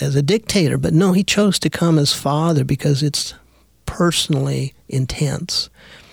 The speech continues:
And he hungers for all of us to have a relationship with him.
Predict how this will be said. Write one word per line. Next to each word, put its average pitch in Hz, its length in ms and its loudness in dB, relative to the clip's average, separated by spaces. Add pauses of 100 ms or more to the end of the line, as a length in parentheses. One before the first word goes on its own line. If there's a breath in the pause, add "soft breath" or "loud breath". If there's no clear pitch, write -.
(200 loud breath)
And 143 280 2
he 165 220 2
hungers 147 560 2
for - 180 -2
all 156 260 0
of 143 100 0
us 139 220 0
to 135 100 0
have 135 560 0
a 151 120 -2
relationship 143 840 -2
with 151 160 -4
him. 147 320 -2